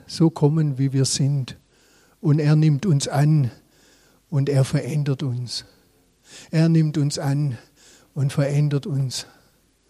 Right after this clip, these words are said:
Ja, er nimmt uns nicht erst an, wenn wir uns verändern. Er nimmt uns an und verändert uns. Und, ähm,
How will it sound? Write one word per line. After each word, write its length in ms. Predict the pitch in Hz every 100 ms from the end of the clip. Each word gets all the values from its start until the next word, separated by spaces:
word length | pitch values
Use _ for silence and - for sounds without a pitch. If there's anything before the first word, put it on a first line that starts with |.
| _ _ _ _ _ _ _ _
Ja, 220 | 156 139 143 _ _ _ _
er 140 | 151 165
nimmt 280 | 190 196
uns 220 | 190 165 170
nicht 280 | 185 -
erst 260 | - 170 -
an, 180 | 160 180
wenn 160 | 160 151
wir 100 | 151
uns 180 | 143
verändern. 680 | - 147 151 196 165 131 131 -
Er 120 | 151
nimmt 260 | 165 160 147
uns 220 | 135 -
an 460 | - 147 160 202 - _ _ _ _ _ -
und 120 | 139
verändert 540 | - 139 135 143 135
uns. 400 | 151 120 131 - - _ _ _ _ _ _ _ _ _ _ _ _ _ _ _ _ _ _ _ _ _ _ _ _ _ _ _ _ _ _ _ - - - -
Und, 420 | - 175 185 165 -
ähm, 400 | 196 170 180 185